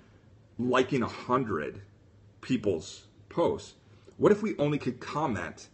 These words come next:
on twenty-five? Well, here's what happens. If I comment on somebody's post, guess what they can do? They can do two things now. 'Cause again, when I like it, the only thing they can do is click on my name,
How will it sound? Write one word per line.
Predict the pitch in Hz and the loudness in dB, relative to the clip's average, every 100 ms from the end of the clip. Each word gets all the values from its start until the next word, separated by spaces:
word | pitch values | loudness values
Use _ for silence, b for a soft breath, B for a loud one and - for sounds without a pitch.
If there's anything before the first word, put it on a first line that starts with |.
| b b b b | b b b b
on | 120 113 104 98 | 0 2 2 -2
twenty-five? | - - 117 98 - 101 - - - - - _ - - - - - - b b | -4 -2 0 0 -2 -2 -4 -12 -20 -20 -20 _ -20 -20 -20 -20 -20 -20 b b
Well, | 135 | 6
here's | 202 156 | 6 4
what | 147 | 0
happens. | 175 92 - B B | -2 -4 -10 B B
If | 185 | 4
I | 196 | 4
comment | 196 - 165 202 95 87 - - | 4 -4 2 2 2 -4 -8 0
on | 117 104 | 2 2
somebody's | - 147 123 101 | 0 2 2 0
post, | - 196 98 76 - - - b b b b b - | 0 2 2 0 -10 -20 -20 b b b b b 0
guess | 151 156 | 2 2
what | 170 | 2
they | 160 | 2
can | 143 135 | 0 2
do? | 143 98 92 - - | 2 2 -2 -16 -6
They | 113 | -2
can | 113 | 2
do | 110 | 2
two | 107 156 151 | 0 -2 0
things | 170 160 104 | 0 -2 -2
now. | 80 - - - | -4 -10 -16 -4
'Cause | 127 | 2
again, | 196 127 B B | 4 4 B B
when | 135 | 2
I | 113 | 4
like | 110 139 220 277 | 4 4 4 2
it, | 98 82 - - - b b | -2 -4 -8 -16 -20 b b
the | - 131 | -8 0
only | 139 170 202 | 2 4 2
thing | 190 175 | 2 2
they | 156 | 2
can | 147 123 | 2 6
do | 165 110 | 6 6
is | 104 | 2
click | - - | 2 2
on | 175 175 | 2 0
my | 180 | 0
name, | 131 90 87 110 | 0 0 -2 -6